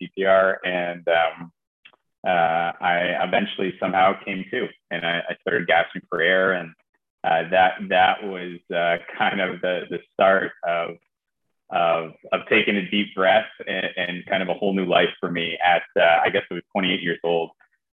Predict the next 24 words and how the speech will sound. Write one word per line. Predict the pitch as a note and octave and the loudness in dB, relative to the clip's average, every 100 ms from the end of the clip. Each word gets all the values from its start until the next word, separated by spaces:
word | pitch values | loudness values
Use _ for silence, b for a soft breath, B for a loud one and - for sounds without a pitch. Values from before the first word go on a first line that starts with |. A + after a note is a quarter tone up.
| - | 2
uh, | D#2+ D#2+ | 4 4
in | D#2+ D#2+ - | -2 -6 -6
twenty | F2 F2 - | -4 -4 -2
thirteen. | E2 D#2+ - F#2 E2+ E2 E2 _ _ _ - | -2 -2 -6 -4 -2 -4 -10 _ _ _ 0
Um, | E2 E2 E2 E2 E2 E2 E2+ - _ _ _ _ - | 4 6 4 2 0 -6 -10 -12 _ _ _ _ 0
yeah. | G2+ G2 - - - - | 4 6 4 0 -4 0
And | F#2+ | 2
it | F#2+ F#2 - | 2 -2 -4
was | G2+ F2+ G2 | -4 -4 0
like | F#2 F2+ F2 - _ _ _ _ - | 2 2 -2 -10 _ _ _ _ -4
my | F#2+ F2+ | -2 0
life | F#2+ G2 F#2+ _ - _ | 2 0 -2 _ -20 _
reset. | F2+ F2+ - - F#2 D#2 - | -10 -10 -10 -2 0 0 0
I | - F2+ | 0 0
was | F#2 F2+ | -2 -2
ready | F#2 F#2 G2 - | 0 0 -2 -6
to | F#2 E2 | -8 -2
go | F#2 F#2 F2 | 0 2 2
at | F2 | 2
a, | E2+ E2+ - - | 2 -2 -4 -12
you | F2 | -6
know, | E2 E2+ E2+ | -4 -4 -2
a | E2 | -2
very | E2+ F#2 | 0 0